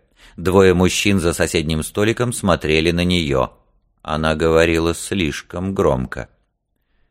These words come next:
Дарби отвернулась и вздохнула. Грантом неуверенно произнес: «Мне жаль,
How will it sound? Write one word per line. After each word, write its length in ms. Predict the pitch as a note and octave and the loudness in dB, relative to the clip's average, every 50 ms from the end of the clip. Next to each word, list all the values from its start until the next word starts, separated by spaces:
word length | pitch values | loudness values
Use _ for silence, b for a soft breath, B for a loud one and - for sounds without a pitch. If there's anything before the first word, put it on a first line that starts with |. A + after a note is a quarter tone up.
| _ _ _ _ _ _ _ _ | _ _ _ _ _ _ _ _
Дарби 420 | C#2 C#2+ D2+ E2+ E2 E2 D#2 D2+ | -8 0 2 2 4 4 4 4
отвернулась 760 | D#2+ D2+ D2 - C#2+ D#2 D2+ D2 D#2 E2+ F2 F2+ F2 D#2 - E2+ | 4 4 2 2 2 2 2 2 2 0 2 0 0 0 0 -4
и 40 | |
вздохнула. 760 | D#2 C#2+ D2 C#2+ E2 D#2 - - D#2+ D2+ C#2+ C2 A#1+ A1 - _ _ _ _ _ _ _ _ _ _ _ _ _ _ _ _ _ - | -4 -4 -2 0 0 0 0 -2 -6 -4 -4 -4 -6 -8 -12 _ _ _ _ _ _ _ _ _ _ _ _ _ _ _ _ _ -12
Грантом 540 | - D#2 F#2 F#2+ A2 A#2+ A#2+ A2+ A#2+ A#2 A2+ | -4 0 2 4 4 4 2 2 0 2 2
неуверенно 640 | A2 G#2+ G2+ F#2+ E2+ F2 F#2 F#2 G2 F#2+ F#2 E2+ | 2 4 4 4 4 4 4 4 4 2 0 0
произнес: 760 | - F2+ F#2 F2+ F2 D#2+ D#2 E2 D#2+ D2+ C2+ B1+ - - - _ _ _ _ _ _ _ _ _ _ _ _ _ _ | 0 0 2 2 2 0 0 -2 -2 -2 -2 -4 -6 -12 -18 _ _ _ _ _ _ _ _ _ _ _ _ _ _
«Мне 400 | - A#1+ D2+ F2 F#2 F#2+ G2 F#2 | -12 -8 -6 -4 -2 0 0 0
жаль, 600 | E2 D#2 E2 G#2+ A2+ A2+ G#2+ E2+ D2+ D2+ C#2+ - | -2 -2 0 2 2 4 2 2 0 -2 -4 -8